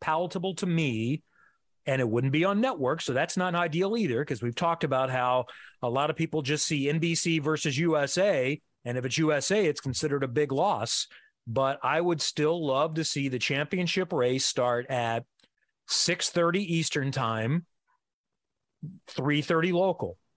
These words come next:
somewhere out west, and it runs right after a nascar Cup race. Uh, so I haven't looked at the nascar schedule to see if anything like that is possible.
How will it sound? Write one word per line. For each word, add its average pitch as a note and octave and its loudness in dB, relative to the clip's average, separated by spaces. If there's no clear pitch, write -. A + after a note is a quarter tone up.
somewhere D3 0
out C#3+ 0
west, C3 0
and C3 -2
it C3 -4
runs B2+ -2
right C3+ 0
after C#3+ 0
a C#3 0
nascar C3 -2
Cup - -4
race. F#2+ -4
Uh, G#2+ -2
so A#2 0
I C3+ 2
haven't B2+ 0
looked C#3 -2
at C3 -2
the C3+ 0
nascar C#3 0
schedule C#3 0
to C3 -2
see C3+ -2
if B2+ -2
anything C3+ -2
like C3+ 0
that B2+ 2
is - -8
possible. E3+ 0